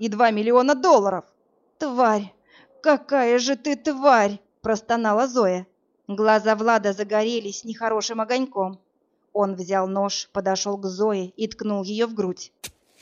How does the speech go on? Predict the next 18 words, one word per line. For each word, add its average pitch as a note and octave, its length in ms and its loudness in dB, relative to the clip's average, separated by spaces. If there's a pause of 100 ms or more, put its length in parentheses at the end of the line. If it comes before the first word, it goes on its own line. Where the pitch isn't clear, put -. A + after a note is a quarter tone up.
(640)
"Ты G#3 100 -6
ещё A3+ 500 0
помучаешься, B3 1120 2
сука!" G3+ 680 -4 (120)
сквозь G#3 440 -2
зубы G3+ 340 -2
произнёс B3+ 580 -2
он. F#3 260 -4 (520)
Зоя, G#3 360 2
вскрикнув, G#3 580 -6 (100)
замолчала. G#3 880 -4 (500)
По F#3+ 100 -4
моим F#3+ 280 -4
щекам G3 460 -4
непрерывным F#3+ 580 -4
потоком G3 520 -2
хлынули G3+ 440 -4
слёзы. F#3 560 -6